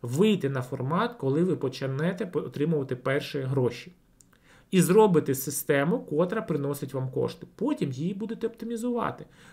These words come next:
офіс розвивати і тому подібне. Але спочатку потрібно вийти на перші кошти. Наступний момент. Е, можете ви працювати без офісу чи не можете?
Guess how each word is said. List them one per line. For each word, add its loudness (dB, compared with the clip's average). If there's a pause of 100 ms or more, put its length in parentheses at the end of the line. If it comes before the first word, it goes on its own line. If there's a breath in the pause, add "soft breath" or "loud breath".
(100)
офіс 6
розвивати 2
і -2
тому -4
подібне. -8
Але 4
спочатку -2
потрібно -2
вийти -2
на -6
перші -6
кошти. -16 (1400 loud breath)
Наступний 4
момент. 2 (260 soft breath)
Е, 0
можете 6
ви 2
працювати 0
без 2
офісу -2
чи -8
не -2
можете? -6